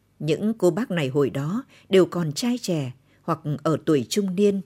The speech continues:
nay đều đã già. Chúng tôi cũng vậy, tất cả đều ở quá tuổi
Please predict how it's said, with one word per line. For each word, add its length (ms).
nay 220
đều 220
đã 180
già. 380
Chúng 220
tôi 180
cũng 200
vậy, 280
tất 180
cả 320
đều 220
ở 260
quá 400
tuổi 320